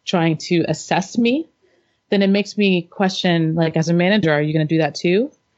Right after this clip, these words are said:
Because I don't really want to have a manager who can't see the forest for the trees. You know, like, I've been in those experiences where you're really a good team player, you're working hard, you're helping other people,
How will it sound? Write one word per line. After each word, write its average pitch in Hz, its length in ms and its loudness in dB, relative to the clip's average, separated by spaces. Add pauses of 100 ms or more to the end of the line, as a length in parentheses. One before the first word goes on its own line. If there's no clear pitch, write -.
(340)
Because 185 300 0
I 175 80 2
don't 190 180 0
really 185 260 0
want 170 340 -2
to 180 140 -2
have 165 380 0
a 160 60 -4
manager 160 460 2
who 160 640 0
can't 208 240 -2
see 196 300 0
the 180 80 -2
forest 180 360 0
for 170 80 -4
the 151 100 -2
trees. - 420 -8
You 170 80 2
know, 170 100 4
like, 165 200 0 (280)
I've 165 220 -2
been 196 120 2
in 196 100 2
those 190 180 2
experiences 170 600 -4
where 165 120 0
you're 160 400 0 (340)
really 180 420 0 (120)
a 170 60 -4
good 190 280 -2
team 185 220 0
player, 165 320 2
you're 156 160 -2
working 165 360 -2
hard, 165 380 0
you're 156 80 -2
helping 165 340 -2
other 165 140 0
people, 160 540 -2